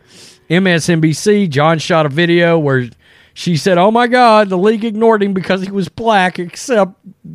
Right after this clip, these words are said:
Tua's, like, Samoan. Not even black." Um, wow. Way to do your research, Tiffany Cross. Great work. Um, and, and we got an issue when it comes to Cameron Brake.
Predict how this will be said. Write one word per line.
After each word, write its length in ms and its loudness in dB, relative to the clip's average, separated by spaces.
Tua's, 320 0
like, 260 -6
Samoan. 600 -2
Not 180 -2
even 180 0
black." 360 0
Um, 460 0
wow. 480 -2
Way 180 0
to 60 -6
do 120 2
your 140 -2
research, 480 -2
Tiffany 280 -4
Cross. 440 0
Great 320 -4
work. 380 0
Um, 440 2
and, 640 2
and 560 0
we 140 0
got 220 2
an 60 0
issue 280 0
when 120 2
it 80 -2
comes 260 -2
to 100 -4
Cameron 560 0
Brake. 540 -2